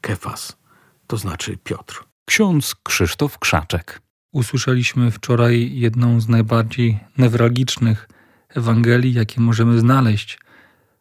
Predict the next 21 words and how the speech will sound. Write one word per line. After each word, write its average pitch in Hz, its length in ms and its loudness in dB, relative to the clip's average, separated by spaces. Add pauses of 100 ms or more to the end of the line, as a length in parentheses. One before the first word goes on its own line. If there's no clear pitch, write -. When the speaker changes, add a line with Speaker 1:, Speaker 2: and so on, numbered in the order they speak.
Speaker 3:
a - 80 -4
mianowicie 127 840 2 (1300)
ten, 139 300 2
który 117 360 -2
rozpoznał 117 640 0
Jezusa, 110 680 0
zobaczył 113 500 -2
w 113 60 0
nim 117 100 2
kogoś 113 360 -6
wyjątkowego, 117 880 0 (440)
na 131 80 -2
kogo 120 240 0
warto 117 340 0
postawić, 113 800 -4 (680)
on 147 280 2 (140)
ukierunkowuje 131 840 0
swoich - 540 -4
uczniów, 131 640 -2
których - 400 -4
posyła, 143 600 -2